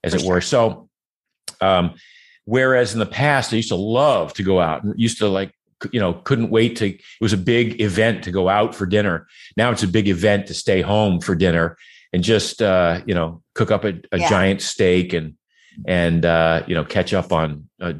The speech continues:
Speaker 1: some binge watching or something.
Speaker 2: Yeah. So how many times a week are you eating steak, would you say?
Speaker 1: Oh, I mean, it, it was steak. I mean, I eat, uh, beef,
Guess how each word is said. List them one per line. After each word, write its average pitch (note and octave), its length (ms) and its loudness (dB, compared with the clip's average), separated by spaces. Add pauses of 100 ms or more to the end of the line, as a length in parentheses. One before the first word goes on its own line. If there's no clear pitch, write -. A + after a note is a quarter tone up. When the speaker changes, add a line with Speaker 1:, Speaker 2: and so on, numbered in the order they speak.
Speaker 1:
some D#2+ 200 -2
binge E2+ 260 0
watching C2+ 500 -12
or C2+ 80 -18
something. - 200 -6
Speaker 2:
Yeah. - 180 -2 (200)
So - 160 -2
how C#4+ 160 0
many D#4+ 160 4
times D4 260 2
a A3+ 40 0
week G#3 160 0
are F3+ 60 -2
you E3 100 -2
eating D#3+ 300 -6
steak, - 380 -12
would D#3+ 160 -16
you E3 60 -12
say? - 240 -14 (760)
Speaker 1:
Oh, B3 380 2
I E3+ 60 0
mean, G3 420 2 (100)
it, D#3+ 160 -8
it C#3+ 340 -6
was A#2+ 160 -10 (260)
steak. - 560 -2
I G#2 60 2
mean, A2 180 2
I A2+ 120 2
eat, A#2+ 320 2 (580)
uh, G2+ 580 2 (320)
beef, A#2+ 680 0